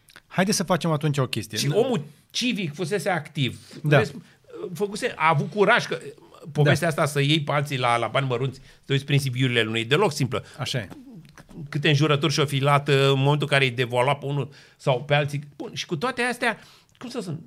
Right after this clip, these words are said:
Speaker 2: poporul n-a vrut să-i dea o șansă. Poate că unii spun, „Dom'le, păi era singur printre alții.” Ok.
Speaker 1: Da, da, oamenii, ce,
Speaker 2: Dar
Speaker 1: ce,
Speaker 2: era
Speaker 1: ce
Speaker 2: acolo.
Speaker 1: nu înțeleg
Speaker 2: Era
Speaker 1: oamenii,
Speaker 2: o
Speaker 1: că
Speaker 2: voce.
Speaker 1: nu este nevoie de foarte mulți
Speaker 2: Ce vedem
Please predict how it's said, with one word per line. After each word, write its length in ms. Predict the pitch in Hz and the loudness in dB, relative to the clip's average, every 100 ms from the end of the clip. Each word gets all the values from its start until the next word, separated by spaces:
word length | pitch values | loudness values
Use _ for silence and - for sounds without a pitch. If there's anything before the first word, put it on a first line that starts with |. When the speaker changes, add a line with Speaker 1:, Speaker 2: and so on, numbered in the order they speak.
| - - | -18 -16
Speaker 2:
poporul 340 | - 370 370 | -10 -8 -6
n-a 80 | 359 | -6
vrut 120 | 359 269 | -6 -8
să-i 100 | 190 | -4
dea 100 | 165 | -2
o 100 | 147 | -2
șansă. 500 | - 147 - 104 - _ - _ _ | -2 -4 -4 -8 -10 _ -20 _ _
Poate 280 | 247 262 254 | -2 -2 -2
că 80 | 247 240 233 214 - | -2 -2 -4 -12 -10
unii 260 | 185 208 180 | -4 0 -2
spun, 320 | 151 208 147 | 2 0 0
„Dom'le, 520 | - - - 190 170 | -6 -14 -6 2 2
păi 100 | 160 | 4
era 140 | 170 156 | 4 2
singur 300 | 180 170 151 | 2 0 0
printre 320 | 170 143 151 | 0 -2 -2
alții.” 280 | 139 135 - - | -2 -4 -12 -8
Ok. 180 | 156 - 247 127 - | -4 2 2 0 -4
Speaker 1:
Da, 120 | 170 | 0
da, 120 | 190 | 2
oamenii, 280 | 170 180 165 | 2 0 0
ce, 80 | 170 | 2
Speaker 2:
Dar 120 | 226 | 4
Speaker 1:
ce, 60 | 233 | 4
Speaker 2:
era 140 | 294 | 4
Speaker 1:
ce 100 | 294 | 4
Speaker 2:
acolo. 140 | 190 175 | 6 6
Speaker 1:
nu 40 | 165 | 4
înțeleg 240 | 175 180 170 | 4 4 6
Speaker 2:
Era 40 | |
Speaker 1:
oamenii, 240 | 180 254 | 6 6
Speaker 2:
o 40 | - | 6
Speaker 1:
că 60 | |
Speaker 2:
voce. 220 | - 139 - | 4 4 2
Speaker 1:
nu 260 | 147 147 185 | 6 8 8
este 220 | 196 175 | 6 6
nevoie 400 | 147 123 139 165 | 6 4 2 2
de 100 | 135 | 0
foarte 480 | - - 175 165 143 | -2 2 2 4 4
mulți 240 | 131 117 | 4 4
Speaker 2:
Ce 60 | 208 | 4
vedem 140 | - | 6